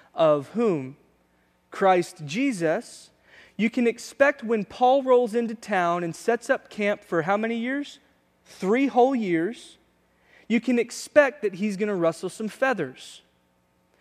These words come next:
Because I think about in Dallas, on our way to church tonight, we swung into a Walgreens, and Amy was behind a gentleman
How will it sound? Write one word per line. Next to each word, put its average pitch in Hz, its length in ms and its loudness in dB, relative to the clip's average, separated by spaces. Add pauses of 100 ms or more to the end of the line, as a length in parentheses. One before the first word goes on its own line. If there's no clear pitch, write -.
(240)
Because 226 300 0
I 247 160 4
think 247 280 -6
about 208 320 4
in 220 120 -2
Dallas, 240 720 -2 (840)
on 269 220 6
our 262 160 4
way 240 480 4 (140)
to 226 380 -4 (260)
church 247 440 0
tonight, 185 460 -2 (460)
we 180 100 -2
swung 226 420 -2
into 233 340 -2
a 220 40 4
Walgreens, 165 920 -2 (460)
and 165 220 -2 (120)
Amy 233 540 0 (360)
was 170 200 2
behind 196 480 0
a 190 40 -8
gentleman 226 580 -2